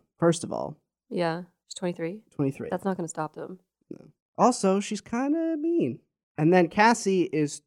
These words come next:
Speaker 1: too immature, as we saw in her date, which we will get to.
Speaker 2: Mm-hmm. And Hannah has no personality.
Speaker 1: And Hannah has no personality.
Speaker 2: Yeah.
Speaker 1: So I don't know. You think it'll be, I mean, maybe it'll be, I think it might be Kaylin.
Speaker 2: I think it'll be Kaylin.
Speaker 1: I saw a, th-, a, a theory that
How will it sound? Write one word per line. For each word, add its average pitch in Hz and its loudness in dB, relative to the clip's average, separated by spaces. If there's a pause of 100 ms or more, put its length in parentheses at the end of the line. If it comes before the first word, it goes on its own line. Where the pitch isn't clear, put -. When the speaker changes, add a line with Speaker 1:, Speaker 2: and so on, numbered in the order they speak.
(240)
Speaker 1:
too 151 0
immature, 131 -6 (160)
as 127 -10
we 117 -8 (340)
saw 107 0
in 110 -4
her 120 -4
date, 110 -4
which 120 -10
we - -8
will - -12
get - -20
to. 131 -4 (220)
Speaker 2:
Mm-hmm. 185 -2 (320)
And 185 -6
Hannah 180 -4
has 175 -12
no 165 -6
personality. - -14
Speaker 1:
And 135 -6
Hannah 131 -4
has 120 -8
no - -18
personality. - -20 (120)
Speaker 2:
Yeah. 196 -14 (540)
Speaker 1:
So 135 -6
I 135 -2
don't 151 -2
know. 127 -6
You 131 -8
think 139 -6
it'll 127 -4
be, 120 -4
I 131 -8
mean, 131 -6 (340)
maybe 135 -10
it'll 135 -10
be, - -20
I - -20 (100)
think 160 -16
it - -20
might 113 -20
be - -20 (160)
Kaylin. 110 -18 (200)
Speaker 2:
I 175 -4
think 190 -2
it'll 170 -4
be 170 -12
Kaylin. 160 -10
Speaker 1:
I 147 -2
saw 185 -2
a, 175 -2
th-, 135 -8
a, 131 -4
a 123 0
theory 160 0
that 120 -2